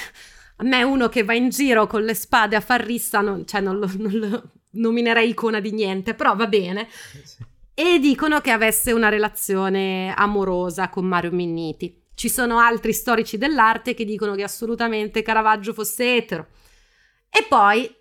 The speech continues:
Speaker 1: c'è Alberto Angela che dice, "Amava uomini e donne". Quindi
Speaker 2: Che
Speaker 1: noi seguiamo Alberto. <laughs>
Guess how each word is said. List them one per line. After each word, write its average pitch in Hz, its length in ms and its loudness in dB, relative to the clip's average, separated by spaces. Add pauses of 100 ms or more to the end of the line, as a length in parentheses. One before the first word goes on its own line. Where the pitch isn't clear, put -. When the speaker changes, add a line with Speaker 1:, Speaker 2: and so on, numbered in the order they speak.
Speaker 1:
c'è 247 160 0
Alberto 247 480 2
Angela 214 460 4
che 262 160 -2
dice, 196 500 -4
"Amava 214 400 4
uomini 190 400 -2
e 180 40 -4
donne". 170 640 -8 (800)
Quindi 294 260 0
Speaker 2:
Che 381 60 4
Speaker 1:
noi 196 360 0
seguiamo 226 400 0
Alberto. 175 560 -8
<laughs> - 480 0